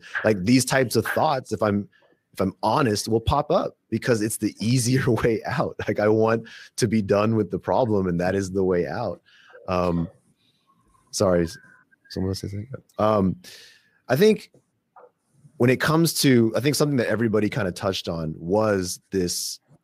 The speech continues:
work self versus, um, I guess, personal life self division, which I think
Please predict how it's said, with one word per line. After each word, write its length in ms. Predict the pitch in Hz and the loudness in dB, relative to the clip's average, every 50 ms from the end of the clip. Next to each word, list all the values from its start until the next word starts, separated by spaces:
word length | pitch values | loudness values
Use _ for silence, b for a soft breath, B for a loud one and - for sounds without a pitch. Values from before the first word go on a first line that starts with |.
| _ _ _ _ _ _ - | _ _ _ _ _ _ -14
work 460 | - 90 92 101 104 104 104 98 - | -10 -4 -2 0 2 2 0 0 -2
self 640 | - - - - 95 87 87 87 85 - - - - _ _ _ _ | -4 -6 -4 -2 -2 -2 -2 -2 -4 -8 -12 -18 -20 _ _ _ _
versus, 880 | 85 80 85 90 90 85 - - 87 80 73 73 76 76 - - - - - _ _ _ _ _ _ _ _ _ - - - - - | -8 -4 -4 -2 -2 -4 -4 -6 -4 -4 -4 -6 -6 -8 -8 -8 -10 -12 -14 _ _ _ _ _ _ _ _ _ -20 -20 -20 -12 -8
um, 300 | 80 76 73 76 73 - _ - | -6 -4 -4 -4 -6 -8 _ -8
I 80 | 85 | -6
guess, 200 | 80 85 85 - | -4 -4 -4 -4
personal 540 | - _ - - 104 95 87 - - 95 87 | -6 _ -6 -2 -2 -2 -2 -2 -4 -4 -4
life 480 | 85 76 71 69 71 71 - - - - _ | -2 -2 -4 -4 -6 -8 -10 -14 -20 -18 _
self 560 | - - - - 85 73 69 69 - - - - _ _ | -10 -6 -4 -2 -2 -2 -2 -4 -8 -12 -18 -20 _ _
division, 680 | - 87 78 71 87 85 78 - 78 67 67 73 - - _ | -4 -4 -2 -2 -2 -2 0 -2 -4 -4 -6 -8 -10 -10 _
which 260 | 90 90 90 - - - | -2 -2 0 0 -2 -2
I 100 | 101 98 | -2 0
think 380 | 110 120 120 110 98 - - | 2 2 2 2 0 -4 -10